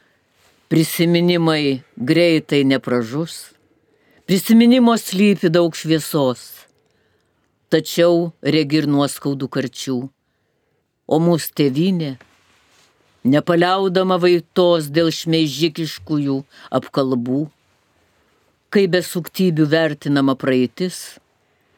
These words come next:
tas kiekvienos tautos pasididžiavimas. Tačiau kai melas drabstomas mums į akis,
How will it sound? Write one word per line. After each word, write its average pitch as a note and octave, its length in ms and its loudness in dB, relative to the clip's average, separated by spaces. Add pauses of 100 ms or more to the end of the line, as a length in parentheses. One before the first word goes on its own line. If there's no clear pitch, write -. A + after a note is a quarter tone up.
(420)
tas F#3 240 -2
kiekvienos F3 720 0
tautos F3+ 560 0
pasididžiavimas. D3 1120 -4 (1300)
Tačiau C#3 340 -2
kai B2 480 0 (1000)
melas F3 880 -2
drabstomas C#3 840 -2
mums B2 320 -2
į A#2 160 0
akis, G#2 380 -8